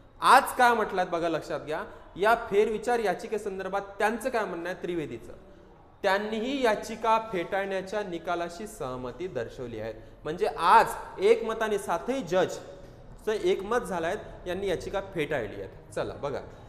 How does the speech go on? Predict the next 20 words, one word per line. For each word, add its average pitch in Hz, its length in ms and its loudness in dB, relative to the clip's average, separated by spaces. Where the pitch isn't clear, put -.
यावेळी 196 580 4
फेरविचार 196 840 0
याचिका 160 580 -2
खुल्या 202 300 2
न्यायालयात 190 600 0
सुनावणीसाठी 185 920 -6
सूचीबद्ध 226 640 -4
केल्या 180 340 -2
जाव्यात 143 420 -4
अशी 156 280 -4
मागणी 185 420 -4
करणारे 143 480 -4
अर्जही 165 500 2
न्यायालयाने 117 540 -4
फेटाळले. 98 640 -12
ठीक 196 140 -4
आहे, 156 240 -2
दुसरा 160 260 -2
पण 220 160 -2
अर्ज 202 200 0